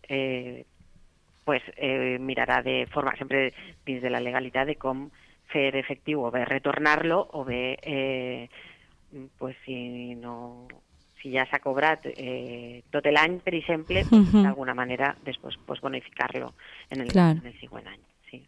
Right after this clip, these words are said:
Speaker 2: Perfecte.
Speaker 1: Sempre dins de, de, del tema de que mos diguen com legalment podem fer-lo, perquè això ja saben vostès que és una administració pública i que no és
Speaker 2: Mm.
Speaker 1: com,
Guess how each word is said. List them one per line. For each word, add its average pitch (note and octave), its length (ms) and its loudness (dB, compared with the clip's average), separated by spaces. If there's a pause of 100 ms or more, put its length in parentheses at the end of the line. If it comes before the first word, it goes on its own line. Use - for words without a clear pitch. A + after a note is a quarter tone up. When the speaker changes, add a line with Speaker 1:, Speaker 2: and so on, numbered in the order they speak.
Speaker 2:
Perfecte. F3 420 4
Speaker 1:
Sempre F3 320 6
dins D#3 340 2
de, D#3+ 340 4
de, D3 320 2 (360)
del C3+ 560 2
tema C#3+ 340 4
de C#3 520 0 (120)
que D#3+ 120 -2
mos C#3+ 160 -2
diguen D3 400 0 (400)
com D3+ 240 0
legalment C#3 460 2
podem C#3+ 260 2
fer-lo, C#3+ 220 -2
perquè B2 280 -10
això C#3 280 -10 (320)
ja D3 100 0
saben C#3 200 2
vostès C#3 260 -4
que - 80 -6
és C3+ 60 -10
una C3+ 100 0
administració C3 500 -4
pública C#3+ 360 0
i D3 40 0
que D3 100 0
no C#3 140 -2
és C#3 100 -2 (320)
Speaker 2:
Mm. G#3+ 240 8
Speaker 1:
com, C#3 440 0